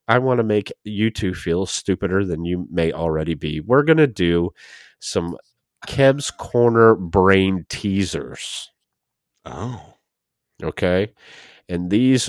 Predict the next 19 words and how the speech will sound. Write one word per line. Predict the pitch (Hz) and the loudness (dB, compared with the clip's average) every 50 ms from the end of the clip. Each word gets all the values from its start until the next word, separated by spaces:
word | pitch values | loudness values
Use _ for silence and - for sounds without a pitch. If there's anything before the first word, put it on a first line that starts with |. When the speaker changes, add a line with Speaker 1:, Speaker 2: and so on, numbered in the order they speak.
| - - | -6 -2
Speaker 1:
are, | - 87 85 85 82 80 78 78 - | -2 0 0 0 0 0 -2 -4 -6
some | - - - 110 101 113 | -8 -6 -4 -2 -2 0
are | 127 135 131 | 0 -2 -2
easy, | 107 113 104 104 104 113 110 113 95 71 58 | 0 -2 -2 -2 -2 -2 -4 -4 -6 -8 -12
some | - - - 107 104 120 123 | -12 -8 -4 -4 -2 0 -2
are | 120 | -2
hard, | - - 95 87 90 87 85 92 - | 0 0 0 2 2 0 -2 -6 -8
most | - 82 87 90 95 - - - | -6 -2 0 0 0 0 -2 -6
of | 104 92 | -6 -2
them | 98 95 90 92 | -2 -2 -2 -2
are | 82 | -4
stupid. | - - - - - - - _ - 92 85 82 - - 76 - _ _ _ _ _ _ _ _ _ _ _ _ _ _ _ _ _ _ _ _ _ _ _ _ _ _ _ _ _ _ _ - | -6 -6 -8 -10 -10 -12 -12 _ -4 -2 -2 -2 -2 -6 -14 -14 _ _ _ _ _ _ _ _ _ _ _ _ _ _ _ _ _ _ _ _ _ _ _ _ _ _ _ _ _ _ _ -12
And | 82 80 | -10 -8
Jay, | 73 78 87 87 85 | -4 -2 0 0 0
you | 87 85 82 | 0 -2 -4
gotta | 73 82 80 78 78 | -4 -4 -4 -6 -6
go. | 73 71 78 76 69 | -6 -6 -6 -6 -6
You | 71 73 73 | -6 -8 -8
ready? | 76 78 76 78 80 | -6 -6 -4 -6 -6